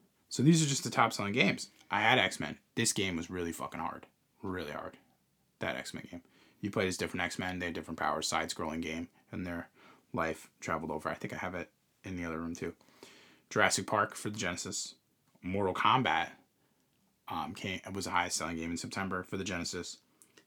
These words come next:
Disney's Aladdin was the highest-selling game in, in October. That game was fucking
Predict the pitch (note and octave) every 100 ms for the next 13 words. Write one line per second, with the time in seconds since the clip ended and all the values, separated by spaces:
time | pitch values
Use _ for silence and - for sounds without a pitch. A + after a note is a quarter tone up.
0 | _ - D3+ D3+ E3 D3+ C3+ B2 C3+ C3
1 | A2 G#2 - A2+ A2+ - A#2+ A2 G#2+ G#2
2 | G#2 - - G#2+ G2+ - A#2+ - B2 A#2
3 | G#2 B2+ B2 - F3 E3+ D#3+ - - -
4 | - F#3